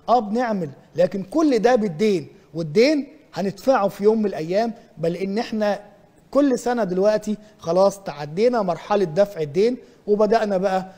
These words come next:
ندفع في فوائد الدين وخدمات الدين. أجيال هت-، عب-،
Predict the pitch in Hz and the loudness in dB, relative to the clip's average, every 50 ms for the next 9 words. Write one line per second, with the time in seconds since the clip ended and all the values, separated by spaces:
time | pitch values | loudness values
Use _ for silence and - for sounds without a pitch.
0 | - - - 165 180 202 196 202 - - 196 180 165 156 147 - - - 185 190 | -20 -16 -8 -4 -2 -2 -2 -2 -2 0 0 0 0 0 -6 -12 -10 -8 -6 -4
1 | 196 190 - - 170 160 165 170 175 175 170 165 165 160 143 135 170 170 175 170 | -4 -6 -4 -4 -2 -2 0 0 0 0 -2 -2 -4 -4 -4 -2 0 0 0 2
2 | 175 175 180 175 151 156 - - 160 151 151 156 156 165 165 165 165 - 151 139 | 0 -2 -2 -2 -4 -4 -6 -6 -8 -8 -6 -6 -4 -4 -4 -6 -6 -8 -10 -6
3 | 131 165 180 190 196 190 - - - - _ _ - 202 185 170 185 196 208 233 | -2 0 2 2 2 0 -6 -18 -20 -20 _ _ 0 0 0 2 4 4 4 4
4 | 233 240 240 240 233 220 - 143 143 156 160 - - - - - - - - 175 | 4 4 4 2 0 -2 -4 -6 -8 -10 -12 -12 -16 -20 -20 -20 -20 -12 -6 -4
5 | 170 175 165 170 185 | -2 -2 -2 -4 -8